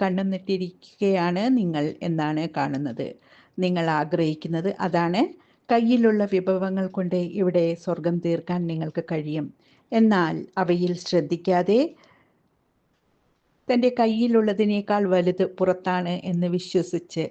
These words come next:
അത് നേടിയെടുക്കാനാണ് നിങ്ങൾ ആഗ്രഹിക്കുന്നത്.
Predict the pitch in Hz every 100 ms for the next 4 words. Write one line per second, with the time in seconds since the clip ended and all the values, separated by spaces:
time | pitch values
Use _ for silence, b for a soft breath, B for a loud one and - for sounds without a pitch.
0 | B B B - 202 226 214 202 202 214
1 | 196 185 190 190 196 185 202 330 226 180
2 | 180 165 160 170 175 170 165 156 165 156